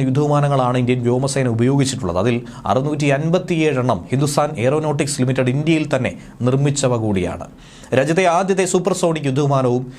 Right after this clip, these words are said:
ഇന്റർസെപ്റ്റർ വിമാനവുമായിട്ടുള്ള മിഗ് ട്വന്റി വൺ ഇന്ത്യയിൽ നിന്നും ആദ്യമായി പറന്നുയർന്ന ചണ്ഡീഗഡ് വ്യോമതാവളത്തിൽ തന്നെയാണ് അതിൻ്റെ അവസാന പറക്കലും യാത്രയയപ്പ് ഔപചാരിക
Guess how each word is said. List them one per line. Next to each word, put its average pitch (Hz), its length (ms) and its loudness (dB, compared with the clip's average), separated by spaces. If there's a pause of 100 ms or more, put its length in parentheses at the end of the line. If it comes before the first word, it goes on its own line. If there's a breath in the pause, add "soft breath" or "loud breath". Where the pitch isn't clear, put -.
(280 loud breath)
ഇന്റർസെപ്റ്റർ 190 680 0
വിമാനവുമായിട്ടുള്ള 139 760 0
മിഗ് 143 180 -4
ട്വന്റി 143 300 2
വൺ - 100 0 (340 loud breath)
ഇന്ത്യയിൽ 180 320 2
നിന്നും 160 180 0 (120)
ആദ്യമായി 165 580 0
പറന്നുയർന്ന 139 500 0 (120)
ചണ്ഡീഗഡ് 180 500 0
വ്യോമതാവളത്തിൽ 147 720 0
തന്നെയാണ് 123 440 2 (280 loud breath)
അതിൻ്റെ 131 260 2
അവസാന 156 360 0 (100)
പറക്കലും 127 400 -2 (320 loud breath)
യാത്രയയപ്പ് 143 580 0 (280 loud breath)
ഔപചാരിക 147 460 0